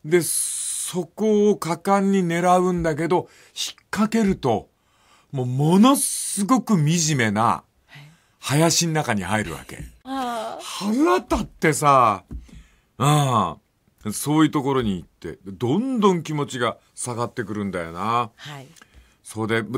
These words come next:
Speaker 1: ずーっと耐え忍んでやってたんだけど、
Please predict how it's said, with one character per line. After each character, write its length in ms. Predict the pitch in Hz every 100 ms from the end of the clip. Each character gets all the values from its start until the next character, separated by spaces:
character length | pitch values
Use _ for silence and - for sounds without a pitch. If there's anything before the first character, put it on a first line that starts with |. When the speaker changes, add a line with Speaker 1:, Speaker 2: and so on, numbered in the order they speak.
| 107
Speaker 1:
ず 180 | 147
ー 360 | 233 185 95 87
っ 20 |
と 100 | 160
耐 300 | 175 - 143
え 80 | 180
忍 320 | 175 175 185
ん 140 | 170 127
で 160 | 120
や 100 | 107
っ 60 | 104
て 120 | 120
た 140 | 110 101
ん 60 |
だ 100 | 95
け 80 | 87
ど、 120 | 87